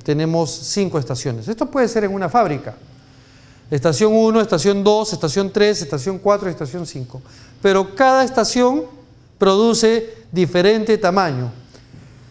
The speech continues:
Esto, si fuesen estaciones aisladas, se entendería, pero en la línea de producción, las estaciones son secuenciales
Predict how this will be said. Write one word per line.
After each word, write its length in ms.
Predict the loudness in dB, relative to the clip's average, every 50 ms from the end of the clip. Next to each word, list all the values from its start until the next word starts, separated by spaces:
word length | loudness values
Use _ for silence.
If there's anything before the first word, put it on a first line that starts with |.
| -20 -20 -20 -20 -20 -20 -20 -20 -20 -20 -20 -20 -20 -20 -20 -20 -20 -20 _ -20 -20 -20 -20 -16 -4 0
Esto, 760 | 0 0 2 2 2 2 4 4 2 0 -2 -6 -12 -18 -20 -20 -20 -20 -16 -6
si 160 | -2 0 0
fuesen 460 | 2 2 2 2 2 2 0 0 0
estaciones 520 | -2 -2 -2 -2 -2 0 0 0 0 0 2
aisladas, 640 | 2 2 2 4 4 4 4 4 2 0 -2 -6 -12 -16 -20 -20 -20 -8
se 100 | -4 -4
entendería, 720 | -2 -2 -2 -2 -2 0 2 2 2 2 2 0 -2 -2 0
pero 360 | 2 2 2 2 0 -2 -4 -8 -18 -20 -14 -8
en 140 | -4 -4 -2
la 100 | -2 -2
línea 320 | -2 -2 -2 0 0 2 0
de 80 | 0
producción, 720 | 0 0 0 0 0 -2 -4 -4 0 0 0 0 0 -4 -8 -12 -18 -20 -20 -20 -20 -20 -20 -20 _ -20 -20 -20 _ -20 -20 -20 -20 -20 -20 -20 -20 -20 -20 -20 _ -20 _ _ _ -20 -20 -14 -8 -4
las 160 | -4 -4 -4
estaciones 380 | -4 -4 -4 -4 -4 -4 -6 -6
son 160 | -8 -8 -8
secuenciales 880 | -8 -10 -8 -6 -6 -6 -4 -4 -4 -4 -6 -8 -14 -16 -18 -18 -20